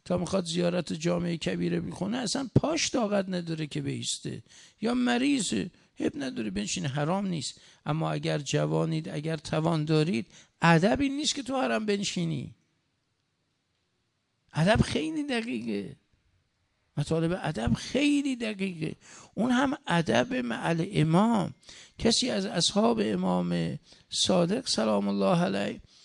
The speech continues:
اصحاب می آمدن منزل امام صادق، توی اتاق خدمت امام حضرت حدیث می‌فرمودن، اینا می‌نوشتن: «قید العلم بالکتابه، احتفظوا بکتبکم.» می‌نوشتن. بعد یکی از اصحاب حضرت بیرون می‌ایستاد،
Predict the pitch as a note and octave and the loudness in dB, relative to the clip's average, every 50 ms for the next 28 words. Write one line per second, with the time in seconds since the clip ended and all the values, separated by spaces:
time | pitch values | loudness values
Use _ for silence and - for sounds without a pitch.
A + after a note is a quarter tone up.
0 | - _ _ _ _ _ _ _ _ _ _ _ _ _ _ _ _ _ _ _ | -20 _ _ _ _ _ _ _ _ _ _ _ _ _ _ _ _ _ _ _
1 | - - _ C#3+ C3+ - - F3 E3+ E3+ F3 F3 E3 D#3+ D3+ D3 C#3+ C3+ C3+ C3+ | -20 -10 _ -2 0 2 2 2 2 4 4 4 4 4 2 4 4 4 4 4
2 | C#3 C3+ B2 C#3+ E3+ F3+ D3+ D3+ D3+ C#3+ C#3 C#3+ C3+ - - D#3 D#3 A#3 D4 - | 2 0 0 0 0 0 2 2 2 2 0 0 0 0 -2 -2 -2 -2 -6 -2
3 | - - C4 A3+ A3 F#3+ F3+ - A3+ G3+ - - F3 F3+ F#3 G3 F#3 - E3+ E3 | -2 0 0 2 2 0 0 0 0 0 0 -2 -4 -2 -2 -2 -2 -2 -4 -2
4 | D#3 E3 F3+ G3+ B3+ C#4 A#3+ - _ - - - - _ _ _ _ - F#3+ F#3 | -2 0 -2 -2 -4 -4 -8 -12 _ -20 -20 -20 -20 _ _ _ _ -2 -2 0
5 | D#3 G3+ A#3 A3 - - F3+ F#3 F#3+ A#3+ A3+ - - B3 G#3+ - A#3 A#3 A#3 A#3 | 0 -2 -4 -4 -4 -4 -4 -4 -4 -4 -4 -2 -2 -4 -4 -2 -2 -2 -2 -2
6 | A#3 A3+ A#3 A3 G3+ G3 G#3 G#3+ G#3+ A3+ G#3+ F#3 D3 C3+ C3+ B2+ - - - C#3 | -4 -2 -2 -2 0 2 4 6 8 8 8 8 6 4 2 0 -2 -2 -2 -2
7 | B2+ B2+ C3+ - F#3 F#3+ F3+ F3 E3 D#3 C#3+ D3+ E3+ F#3 E3+ F3 F3 D3+ C3 C3+ | -2 -2 -4 -2 -2 0 2 2 4 4 2 2 4 2 2 2 2 2 2 2
8 | C3 C3 - - C3+ - C3 B2+ B2 B2 B2 A2 E2 - - _ _ _ _ _ | 0 0 -2 -4 0 2 4 4 4 4 2 0 0 -4 -8 _ _ _ _ _
9 | _ - - - - _ _ _ _ _ _ D#3 E3 D3 D#3 - G#3 F#3+ - F#3+ | _ -20 -20 -20 -20 _ _ _ _ _ _ -2 -2 -2 0 0 0 2 4 2
10 | E3 D#3 E3 D3+ C#3+ C#3+ - - C#3+ - - D#3 B2+ A#2 A2+ - - - - - | 4 4 4 4 4 2 4 2 0 4 4 4 4 2 -2 -2 -4 -4 -4 -6
11 | - - _ _ _ _ _ _ _ _ _ _ G#3+ A#3+ A#3 G#3 E3+ C#3+ C#3 C3 | -10 -14 _ _ _ _ _ _ _ _ _ _ 8 8 8 8 6 4 2 0
12 | - - C3+ B2+ C#3+ - D#3 E3 - _ _ _ _ _ - - - - - _ | 0 -4 -4 -6 -6 -8 -10 -14 -18 _ _ _ _ _ -20 -20 -20 -20 -14 _
13 | - A3+ B3 A#3+ A3+ G3+ A3+ C4+ C#4+ - - D#4 D4 C4+ C4 C#4+ C4+ A3 - - | 0 0 0 2 0 2 2 2 4 4 4 6 6 4 2 2 0 0 0 2
14 | A#3+ A#3 A#3 A3+ G#3+ G#3 A3 G#3 G3 G3+ G#3+ G#3+ G3+ F3+ D#3+ F3+ F#3 F#3 F3+ G3+ | 2 2 4 4 4 4 4 2 2 2 2 0 0 4 6 8 8 10 8 6
15 | G3+ F#3 D3 C3 B2 A#2+ - - - - C#3+ A2+ E2+ | 4 2 0 -2 -2 -2 -2 -2 -2 -4 -6 -6 -6